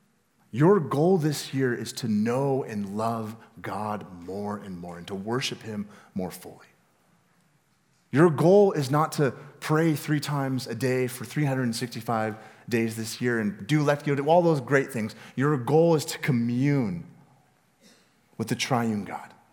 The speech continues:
and to see, and like Simeon, to see and behold God's salvation,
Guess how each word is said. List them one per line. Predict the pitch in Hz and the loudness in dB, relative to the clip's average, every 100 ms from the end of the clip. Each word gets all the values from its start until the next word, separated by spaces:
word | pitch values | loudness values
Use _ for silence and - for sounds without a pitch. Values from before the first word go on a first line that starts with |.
| _ _ _ _ _ _ _ _ _ _ _ _ _ _ _ _ | _ _ _ _ _ _ _ _ _ _ _ _ _ _ _ _
and | 120 | -6
to | - | -4
see, | 113 - - - 165 160 156 | -6 -6 -12 -2 2 2 0
and | 123 | -2
like | 113 147 | -2 -4
Simeon, | - 165 110 - | -2 0 -2 -4
to | 202 | -8
see | - - 214 190 | -10 -12 -6 -4
and | 165 135 | -4 -4
behold | 120 - 156 156 139 104 - - _ _ _ _ _ _ _ _ _ _ _ 92 | -6 -8 -6 -4 -4 -6 -12 -20 _ _ _ _ _ _ _ _ _ _ _ -12
God's | - - - | -8 -8 -10
salvation, | - 104 90 82 - | -10 -8 -8 -8 -10